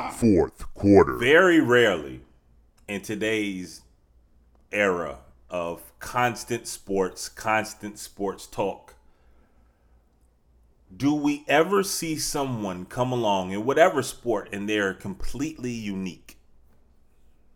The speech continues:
Speaker 2: right? Originality doesn't come along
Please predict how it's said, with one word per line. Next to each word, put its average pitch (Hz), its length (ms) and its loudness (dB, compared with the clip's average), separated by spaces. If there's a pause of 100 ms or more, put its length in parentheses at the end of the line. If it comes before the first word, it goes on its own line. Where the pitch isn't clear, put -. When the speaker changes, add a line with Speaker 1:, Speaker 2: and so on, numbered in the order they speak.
(580)
Speaker 2:
right? 98 220 -6
Originality 127 1300 4 (1040)
doesn't 147 360 -4
come 131 220 -4
along 110 500 -2